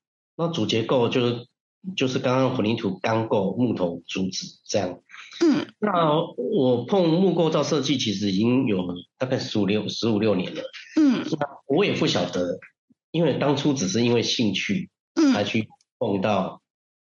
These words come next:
Speaker 1: 呃，这种木构造设计。
Speaker 2: 嗯。
Speaker 1: 刚好就凑巧。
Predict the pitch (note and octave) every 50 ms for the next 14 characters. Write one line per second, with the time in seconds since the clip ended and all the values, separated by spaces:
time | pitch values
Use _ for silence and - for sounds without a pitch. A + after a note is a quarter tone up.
0 | _ _ _ _ _ _ _ _ - A#2 G#2+ G2+ G2 G2 F#2+ F#2+ F#2 F#2 F2+ F2+
1 | F2+ - A#2+ G#2+ G2 F#2 F2+ G2 G#2+ - C3+ A#2 - A2+ G#2+ G#2 G#2+ G2 - G2+
2 | F#2+ F#2+ - - E3 - - - - - - - F4+ D#4 C4 G3+ - - - -
3 | - _ - - _ _ _ _ _ _ _ _ _ _ _ _ _ _ _ -
4 | G#3 G#3 F#3+ C3 G2+ G2 - - D#3 C3+ - - G#3 D#3+ G2+ - - - - -
5 | -